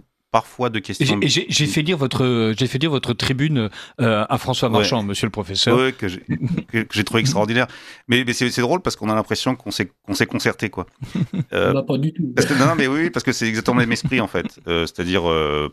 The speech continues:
Speaker 1: pousser la logique, euh, la, la logique, euh, des partis dans l'euthanasie jusqu'à l'absurde, quoi. Euh, voilà. Mais dans, dans mon, dans mon, dans mon bouquin, je traite un peu de sujets médicaux, donc c'est vrai que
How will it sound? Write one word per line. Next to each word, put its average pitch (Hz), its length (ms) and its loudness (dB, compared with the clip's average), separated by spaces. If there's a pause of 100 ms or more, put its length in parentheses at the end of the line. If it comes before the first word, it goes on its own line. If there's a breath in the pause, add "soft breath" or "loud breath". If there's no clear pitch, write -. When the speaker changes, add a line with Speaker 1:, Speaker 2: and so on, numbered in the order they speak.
Speaker 1:
pousser - 200 -4
la 101 100 4
logique, 98 380 -4
euh, 73 1000 -4 (1080)
la, 98 80 2
la 92 220 2
logique, 95 500 0
euh, 78 800 -2 (960)
des 95 80 -4
partis 98 220 -2
dans 104 80 2
l'euthanasie 95 300 2
jusqu'à 95 180 0
l'absurde, 95 360 -2
quoi. 90 120 -12 (640 soft breath)
Euh, 82 800 0
voilà. 85 160 0 (180 loud breath)
Mais 110 60 0
dans, 123 100 4
dans 131 120 0
mon, 151 100 -2
dans 135 160 -2
mon, 147 120 0
dans 127 420 -2
mon 135 80 2
bouquin, 120 480 -2
je 120 100 -6
traite - 260 -4
un 110 60 2
peu 101 160 -8
de - 60 -14
sujets 107 240 2
médicaux, 117 400 0
donc 101 160 -4
c'est - 100 -2
vrai 104 140 2
que 92 280 -2